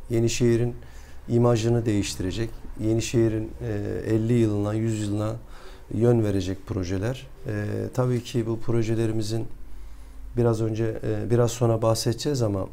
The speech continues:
e, her kesime dokunacak projeler. E,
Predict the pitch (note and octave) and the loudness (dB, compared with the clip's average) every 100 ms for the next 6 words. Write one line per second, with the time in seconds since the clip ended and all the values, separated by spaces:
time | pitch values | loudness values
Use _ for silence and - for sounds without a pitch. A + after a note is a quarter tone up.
0 | - - G#2+ G2+ G2+ G2 - - - - | -10 -6 -2 0 0 -4 -8 -14 -16 -12
1 | - D#3+ C3+ A#2+ - C3+ B2+ A#2 A#2+ A2+ | -4 -2 0 0 0 0 2 0 0 2
2 | A2+ A2+ A2 F#2 G2+ G#2+ - - - - | 0 -2 -4 -4 -2 -2 -4 -2 -2 0
3 | - - - - | -2 -4 -2 -2